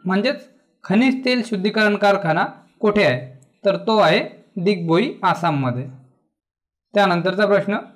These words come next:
भारतातील सर्वात जुनी पर्वतरांग कोणती किंवा भारतातील सर्वात जुना पर्वत कोणचा? तर तो आहे अरवली.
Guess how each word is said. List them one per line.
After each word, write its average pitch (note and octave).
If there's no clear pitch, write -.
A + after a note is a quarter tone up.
भारतातील G#3+
सर्वात A#3
जुनी F#3+
पर्वतरांग G#3
कोणती D#3+
किंवा A3+
भारतातील G#3
सर्वात G#3
जुना F#3+
पर्वत D#3+
कोणचा? B2
तर G3+
तो G#3
आहे E3+
अरवली. C#3+